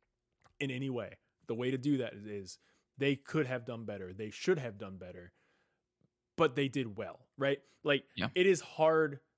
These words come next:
Speaker 1: to call, you can call out individual moments from that game. You can call out that, like, yeah, Moyle's offside. It was mistimed by a second. You can call out, you know, some, some iffy Dax stuff, but overall, two games in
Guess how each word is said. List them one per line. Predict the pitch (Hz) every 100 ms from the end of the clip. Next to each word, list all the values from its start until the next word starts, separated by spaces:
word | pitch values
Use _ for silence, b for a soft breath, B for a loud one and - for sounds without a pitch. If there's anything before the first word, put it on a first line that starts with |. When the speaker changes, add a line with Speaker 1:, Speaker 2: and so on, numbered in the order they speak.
| -
Speaker 1:
to | 139
call, | - 139 139
you | 151 156
can | 170
call | - 160
out | 143
individual | 135 135 123 107
moments | 101 135 143 135
from | - 127
that | 120
game. | 120 117 113 110 b _
You | 123
can | 120
call | 107 120 113
out | 110 104
that, | 104 95
like, | 95 95 -
yeah, | - 98
Moyle's | 107 117 120 107
offside. | 98 95 131 123 117
It |
was | 107 101
mistimed | 101 - 120 117
by | 113
a | 101
second. | 120 107 110 101 b b b
You | 104
can | 113
call | 107 120 117
out, | 110 107 104 -
you | 117
know, | 107 101 98
some, | - 117 113 120
some | - 123
iffy | 123 123 127
Dax | 120 117 107 -
stuff, | - 113 107 - _ b b b -
but | 135 - _ _ _ _ _ _ _ _ _ -
overall, | 147 139 156 156 113 - _ _ _ _ -
two | 165 156
games | 147 135 131
in | 147 127